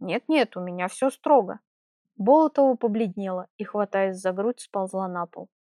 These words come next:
Березкин еле успел её подхватить. "Скорую вызывай, Руслан.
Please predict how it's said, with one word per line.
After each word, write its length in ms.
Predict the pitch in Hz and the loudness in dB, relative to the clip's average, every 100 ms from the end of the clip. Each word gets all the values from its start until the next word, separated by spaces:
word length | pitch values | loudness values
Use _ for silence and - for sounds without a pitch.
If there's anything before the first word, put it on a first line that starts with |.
| _ _ _ | _ _ _
Березкин 540 | 196 185 247 277 - 247 | -4 2 2 2 -2 -2
еле 280 | 220 226 | 2 2
успел 360 | 202 202 - 208 | 0 -6 -2 -2
её 180 | 196 185 | -2 -6
подхватить. 680 | 180 - 185 185 180 - _ _ _ _ _ _ | -10 -10 -10 -10 -14 -18 _ _ _ _ _ _
"Скорую 520 | - - 285 285 226 | -14 6 8 10 8
вызывай, 420 | 196 196 196 190 180 | 6 -4 -2 -2 -2
Руслан. 420 | 185 - 180 | -8 -8 -8